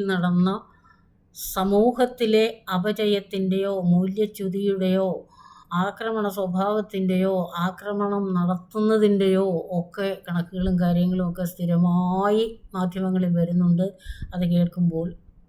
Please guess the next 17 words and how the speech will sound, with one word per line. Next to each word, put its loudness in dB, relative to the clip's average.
മനസ്സിലാക്കാം, -2
താരതമ്യ 0
പഠനം -12
നടത്താം. -20
എങ്കിലും 2
എഴുപത്തിനാലിലെ 0
അധ്യാപകനും 0
കുട്ടിയും -2
തമ്മിലുള്ള -2
ബന്ധവും 2
ഇരുപത്തിയഞ്ചിലെ 4
അധ്യാപകനും 2
കുട്ടിയും -4
തമ്മിലുള്ള -4
ബന്ധവും 0
പറയാൻ -2
വേണ്ടിയാണ് 0